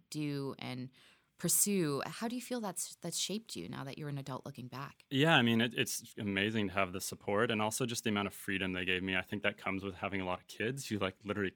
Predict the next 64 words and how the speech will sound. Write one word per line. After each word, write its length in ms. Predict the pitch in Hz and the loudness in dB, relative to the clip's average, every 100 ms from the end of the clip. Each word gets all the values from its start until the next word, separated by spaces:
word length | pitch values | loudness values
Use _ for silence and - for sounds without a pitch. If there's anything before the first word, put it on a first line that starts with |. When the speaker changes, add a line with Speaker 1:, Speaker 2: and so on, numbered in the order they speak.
| - | -8
Speaker 2:
can't 320 | - 92 98 | -4 -2 -2
be 120 | 127 | -2
that 200 | 127 135 | 0 -2
strict. 440 | - 135 151 - - | -4 -4 -4 -6 -6
I 80 | 98 | -4
mean, 220 | 95 95 | -2 -2
it 20 | |
was 180 | 90 87 | -4 -8
just, 180 | 98 - | -10 -4
like, 240 | 92 87 - - - - | -4 -4 -8 -20 -20 -8
having 280 | - 101 104 | 0 2 4
all 120 | 95 | 2
these 160 | 92 90 | 0 -2
siblings, 480 | - 92 95 92 - | -2 -2 -2 -4 -6
m-, 80 | 98 - | -12 -10
we 100 | 98 | -8
just, 220 | 90 95 | -6 -4
like, 140 | 98 - | -4 -6
run 200 | 90 92 | -4 0
in 80 | 104 | 2
the 60 | 113 | 0
park 360 | - 127 107 | 2 0 2
barefoot 520 | - 104 - 120 117 95 | 0 0 0 0 2 2
and, 100 | 92 | -2
like, 160 | 90 - 107 | -6 -10 -6
go 240 | 98 98 | -2 -2
be 160 | 104 98 | -2 -2
wild. 400 | 95 101 101 90 | 0 2 2 -2
And 60 | 92 | -6
I 60 | |
think 160 | 90 95 | -8 -10
that's 120 | 90 | -10
part 220 | - 95 | -6 -6
of 60 | 87 | -4
the 40 | |
reason 380 | 90 90 92 90 - - - - - | -4 -4 -4 -8 -10 -20 -20 -18 -4
I'm 140 | 98 | 0
raising 240 | 92 90 92 | 0 0 -2
my 80 | |
kids 200 | 90 98 | -4 -6
in 100 | 92 | -6
Tofino. 440 | 85 - 101 101 90 | -8 -4 -2 0 -2
Like, 180 | 90 - | -4 -4
I 40 | |
wanna 240 | 90 92 | -4 -4
expe-, 440 | 90 - - 95 101 | -6 -8 -6 -6 -4
them 200 | 95 90 | -4 -4
to 100 | 95 | -6
experience 560 | - - 92 92 101 - | -10 -8 -6 -4 -6 -8
the 60 | - | -8
nature 400 | 95 92 - 101 | -6 -6 -6 -4
and 140 | 92 | -4
the 60 | 95 | -4
outside 600 | 98 95 - 92 95 95 | -4 -4 -2 0 0 -2
and 140 | 92 | -4
just, 240 | 90 - - | -8 -10 -2
like, 240 | 95 - - _ _ | -2 -2 -12 _ _
the 120 | 98 | -10
freedom 440 | - - 95 92 101 | -10 -6 -4 -2 -2
of 160 | 107 | -2
it 100 | 123 | -4
and 120 | 98 | -6
figuring 360 | - 98 92 92 | -4 -4 -2 -4
s-, 120 | 90 | -6